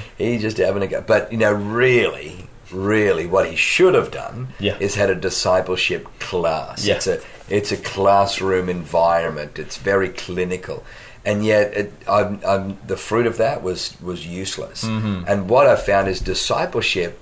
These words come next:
Speaker 1: it, the way that Jesus did it was, was doing life with people.
Speaker 2: Right.
Speaker 1: So there's gotta be a level of including people in your world.
Speaker 2: Very good.
Speaker 1: There's gotta
Speaker 2: Yeah.
Speaker 1: be, and look, I, I think it's two things. I think it's responsibility and I think it's sharing.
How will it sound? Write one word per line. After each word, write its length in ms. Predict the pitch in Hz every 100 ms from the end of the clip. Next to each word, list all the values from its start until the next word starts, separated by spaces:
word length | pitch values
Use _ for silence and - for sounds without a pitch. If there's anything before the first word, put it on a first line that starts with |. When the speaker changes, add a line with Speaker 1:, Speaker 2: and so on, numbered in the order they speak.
| - - -
Speaker 1:
it, 280 | 82 - 82
the 80 |
way 220 | 90 113 120
that 140 | 85
Jesus 400 | - 107 120 104
did 160 | 92 92
it 100 | 87
was, 200 | 87 87
was 240 | 92 92
doing 280 | 78 104 87
life 380 | 82 78 101 -
with 160 | -
people. 380 | - 78 - 73 - 80
Speaker 2:
Right. 200 | 80 82
Speaker 1:
So 100 | 110
there's 160 | 104 104
gotta 280 | 85 120 156
be 120 | 143
a 60 | 110
level 380 | 104 98 98
of 100 | 92 90
including 680 | 90 - 101 101 104 107 98
people 340 | 98 - 92
in 120 | 92
your 120 | 90 80
world. 320 | 80 78 -
Speaker 2:
Very 300 | 95 92 87
good. 260 | 82 78 87
Speaker 1:
There's 220 | 101 87
gotta 300 | 82 113 127
Speaker 2:
Yeah. 40 |
Speaker 1:
be, 220 | 113 110 -
and 320 | 107 110 110
look, 260 | 113 - -
I, 180 | 104 117
I 20 |
think 160 | 123 117
it's 160 | 104
two 220 | - 123 -
things. 240 | 113 104
I 60 | 98
think 180 | 104 98
it's 200 | 95 - - 101
responsibility 920 | 98 95 - 113 - 95 110 113 113
and 80 | 98
I 40 |
think 180 | 90 92
it's 100 | 90
sharing. 500 | - 95 85 85 82